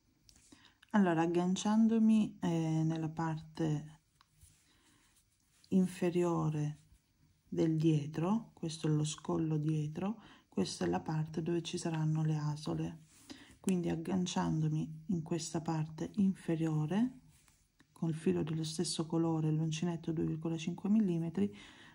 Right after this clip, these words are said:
vado a fare tredici punti bassi. Sono,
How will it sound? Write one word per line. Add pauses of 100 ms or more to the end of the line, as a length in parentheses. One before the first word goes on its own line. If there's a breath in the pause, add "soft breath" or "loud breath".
vado
a
fare
tredici
punti
bassi. (2250 soft breath)
Sono,